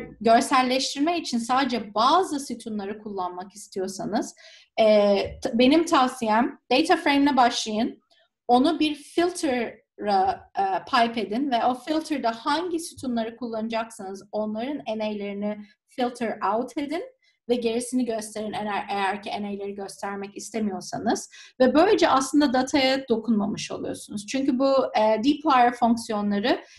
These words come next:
datanızı değiştirmiyor. Sadece o görselleştirme için bir önceki etapta ne yaptığınızı söylüyor. Mesela,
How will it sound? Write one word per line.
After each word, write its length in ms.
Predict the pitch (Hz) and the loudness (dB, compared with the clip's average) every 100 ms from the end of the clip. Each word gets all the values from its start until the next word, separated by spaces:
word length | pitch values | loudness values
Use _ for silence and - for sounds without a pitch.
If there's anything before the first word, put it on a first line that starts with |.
| _ - | _ 0
datanızı 500 | 269 302 302 285 254 | 2 4 2 0 -2
değiştirmiyor. 640 | 247 247 - 285 240 185 | 0 0 -2 -2 -2 -2
Sadece 540 | 190 262 262 262 240 220 | 0 2 2 2 0 -2
o 220 | - 240 277 | 2 2 4
görselleştirme 1000 | 254 247 247 220 220 226 - 240 254 226 | -2 -2 -2 -2 -2 -6 -6 -4 -2 -4
için 380 | 226 226 320 - _ - | -6 -6 -6 -10 _ 2
bir 160 | 302 | 2
önceki 600 | 294 247 240 240 247 - | 4 2 2 0 -2 -2
etapta 560 | 226 214 226 208 208 277 | -2 -2 -2 -2 -2 -2
ne 120 | 247 | 2
yaptığınızı 760 | 226 202 - - - 381 - - | 2 0 -4 -12 -10 -12 -14 -8
söylüyor. 480 | 185 175 190 196 - | -6 -4 -6 -8 -4
Mesela, 640 | 226 269 240 220 220 220 | -4 0 0 2 2 0